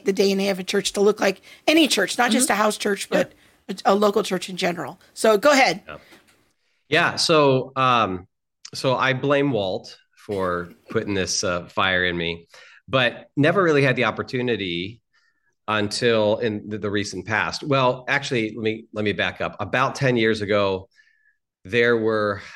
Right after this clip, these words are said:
Speaker 3: uh, two different groups that we were a part of that were, that met together for about a year, like, once a month for a year, talking about, talking through what it would look like to plant a church.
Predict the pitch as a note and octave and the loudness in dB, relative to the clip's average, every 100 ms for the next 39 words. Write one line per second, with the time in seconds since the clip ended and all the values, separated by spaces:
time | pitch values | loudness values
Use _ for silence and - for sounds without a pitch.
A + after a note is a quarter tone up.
0 | - G2+ F#2+ - C#3+ C#3+ B2 A#2+ A2+ F#2+ | -12 -10 -8 0 2 2 0 -2 -4 -4
1 | G#2 G#2 - - F#2+ F2+ E2+ - A2+ G#2+ | -2 -2 -4 -8 -6 -4 -6 -2 0 0
2 | E2 E2 F2+ E2+ F#2 F2 E2 E2 F#2+ F#2+ | -2 -4 -6 -6 -4 -2 -2 -4 -8 -6
3 | F#2+ B2 - A2 A#2+ G#2 G2+ G2+ F#2 G2 | -2 -2 -2 -2 0 0 -2 -4 -2 -2
4 | A2 A2+ G#2 G#2 G2+ F2+ F2 F#2 - _ | 0 0 0 -2 0 -2 -4 -6 -12 _
5 | _ _ - F2+ G2 A2 A#2 A2 A2 G#2+ | _ _ -14 -6 -4 -2 -2 -2 -2 -2
6 | A2 G#2 G2 F#2+ F2+ F2 - F#2+ - G2+ | -2 -2 -2 -2 -4 -6 -6 -6 -2 -4
7 | F2+ F2+ F2+ E2+ - F2 F2+ F2 - F#2 | -2 -2 -2 -4 -6 -6 -6 -8 -6 -4
8 | F2+ F2 F2+ E2 F2 E2 - E2 E2 - | -2 -2 -4 -4 -6 -8 -6 -8 -8 -12
9 | - F2+ E2+ - - D2+ D2 - | -6 -4 -4 -10 -8 -6 -6 -10